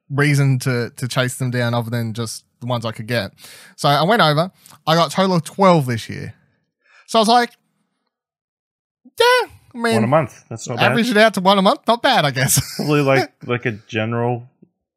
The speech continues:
Speaker 2: base level trophy hunter.
Speaker 1: Yeah. There you go. So not the end of it. It, it's also funny. It's my, my list is very top heavy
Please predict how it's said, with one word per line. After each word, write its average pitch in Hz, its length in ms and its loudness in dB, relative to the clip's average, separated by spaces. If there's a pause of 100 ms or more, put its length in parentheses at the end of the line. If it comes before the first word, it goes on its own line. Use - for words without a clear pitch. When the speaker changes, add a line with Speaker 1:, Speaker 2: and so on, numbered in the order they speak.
(680)
Speaker 2:
base 107 280 -6
level 113 340 -4 (360)
trophy 117 260 -8
hunter. 120 320 -12 (220)
Speaker 1:
Yeah. 294 360 0 (520)
There 294 120 -2
you 349 60 -4
go. 175 240 0 (180)
So 143 560 2 (400)
not 254 160 -4
the 160 80 0
end 131 180 -2
of 139 220 -2
it. 165 40 0
It, 175 140 -2
it's 165 100 0
also 208 280 2
funny. 175 360 0
It's 156 240 -4
my, 165 360 0
my 160 160 2
list 214 300 -2
is 175 180 0
very 208 380 0
top - 280 -6
heavy 165 360 -4